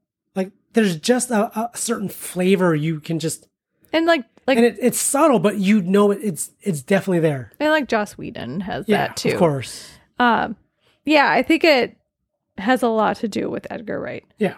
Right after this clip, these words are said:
Speaker 1: Oh, yeah.
Speaker 2: Um, 'cause I think Brian Lee O'Malley had such a great bass line, you know, for, like, the characters, and I think Edgar Wright really put in,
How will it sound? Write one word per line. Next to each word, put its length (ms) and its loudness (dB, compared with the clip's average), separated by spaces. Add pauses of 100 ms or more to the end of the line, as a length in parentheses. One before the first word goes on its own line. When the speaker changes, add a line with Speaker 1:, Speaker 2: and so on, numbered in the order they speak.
Speaker 1:
Oh, 200 2
yeah. 180 -10 (160)
Speaker 2:
Um, 320 -6 (880)
'cause 120 -4
I 80 4
think 260 2
Brian 280 4
Lee 120 4
O'Malley 400 2
had 360 -4
such 160 -4
a 80 2
great 460 -4 (400)
bass 540 -4 (480)
line, 500 2
you 80 2
know, 120 2
for, 180 -4
like, 440 -6 (680)
the 80 -2
characters, 600 2
and 100 2
I 80 2
think 240 0
Edgar 240 0
Wright 220 2
really 360 0
put 300 -4
in, 580 -2